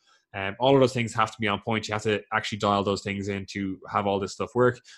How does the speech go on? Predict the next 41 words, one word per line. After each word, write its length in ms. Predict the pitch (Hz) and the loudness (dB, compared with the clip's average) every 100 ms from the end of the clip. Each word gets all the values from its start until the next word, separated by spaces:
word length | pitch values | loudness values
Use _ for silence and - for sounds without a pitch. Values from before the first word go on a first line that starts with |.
| - | -8
Unfortunately, 500 | 107 135 131 127 120 | 0 4 4 4 0
you 80 | 110 | 0
can't 220 | 117 113 | -2 -4
just 120 | 107 | -4
pick 160 | 117 110 | -6 -6
and 120 | 104 | -6
choose 260 | 113 110 | 0 0
what 160 | 104 98 | -2 -6
you 60 | 98 | 0
want. 260 | 104 104 | 2 2
"Oh, 160 | 107 131 | 2 0
I'll 80 | 117 | 0
just 140 | 113 | 0
work 140 | 123 | -2
on 60 | 117 | 0
my 100 | 110 | 0
diet 260 | 113 117 110 | 0 0 -2
this 160 | 104 | -6
month 240 | 107 104 101 | -6 -6 -6
and 180 | 101 98 _ _ - | -8 -10 _ _ -10
I'll 60 | - | -4
fix 220 | 113 - | -4 0
everything." 440 | 110 107 101 95 | 0 0 -4 -6
As, 180 | 95 - 117 104 120 | -10 -12 -14 -14 -4
no, 320 | 113 107 104 | 0 0 -2
unfortunately, 380 | 110 123 127 110 | -4 -2 -2 -2
you 40 | 101 | -6
have 100 | - | -6
to 60 | |
do 160 | 98 95 | -4 -4
everything. 360 | 90 95 98 - _ _ _ - | -2 -4 -4 -8 _ _ _ -8
Um, 360 | 98 95 95 - _ _ | -6 -4 -6 -10 _ _
but 100 | 143 | 0
that's 220 | 143 131 | 2 2
the, 160 | - 131 | -2 -4
that's, 460 | 127 123 - - - _ _ _ _ _ _ - | -2 -2 -6 -14 -18 _ _ _ _ _ _ -2
that's 180 | 131 | -2
what 100 | 131 | -2
we 80 | 120 | -4
need 160 | 117 110 | -4 -6
to, 120 | 104 | -10